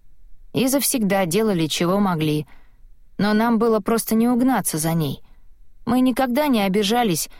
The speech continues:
если она не приезжала нас навестить, или не звонила, или была слишком занята, чтобы отвечать на телефон. Мы гордились нашей Мэгги и до сих пор гордимся. Помню, однажды...»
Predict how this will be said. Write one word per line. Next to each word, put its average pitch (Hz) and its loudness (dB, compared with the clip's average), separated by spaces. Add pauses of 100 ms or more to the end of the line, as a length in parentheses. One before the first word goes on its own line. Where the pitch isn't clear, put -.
(180)
если 185 0
она 196 2
не 190 2
приезжала 190 0
нас 175 -2
навестить, 180 -2 (320)
или 254 0
не 214 2
звонила, 170 0 (420)
или 208 0
была 190 2
слишком 196 0
занята, 185 0
чтобы 160 -2
отвечать 170 -2
на 156 -2
телефон. 147 -4 (840)
Мы 226 0
гордились 220 0
нашей 170 0
Мэгги 143 -2 (400)
и 185 0
до 185 2
сих 170 -4
пор 185 0
гордимся. 151 -2 (760)
Помню, 226 2
однажды...» 185 -2